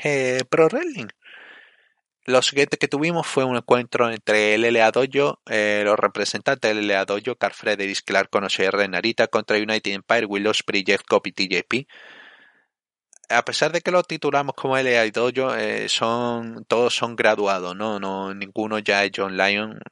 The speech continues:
porque he leído comentarios en internet de, "No, los John Lyon perdiendo". No son John Lyon. Y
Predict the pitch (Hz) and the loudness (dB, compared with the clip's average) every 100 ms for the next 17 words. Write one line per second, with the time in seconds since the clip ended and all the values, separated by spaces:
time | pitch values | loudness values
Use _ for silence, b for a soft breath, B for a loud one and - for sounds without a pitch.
0 | _ - - - 90 92 92 92 90 92 | _ -20 -12 -8 -4 -2 -2 -4 -6 -4
1 | 107 98 92 92 - 87 92 92 90 95 | -2 -2 -4 -8 -6 -6 -4 -2 -2 0
2 | 131 120 95 110 107 107 107 104 - 98 | -2 -2 -4 -2 0 2 2 -2 -4 -6
3 | 95 92 87 B B - 92 - 92 90 | -6 -10 -14 B B -6 -2 -2 -2 -2
4 | 90 87 85 82 - _ _ _ _ _ | -2 -2 -2 -4 -14 _ _ _ _ _
5 | _ _ 101 107 104 | _ _ 0 2 2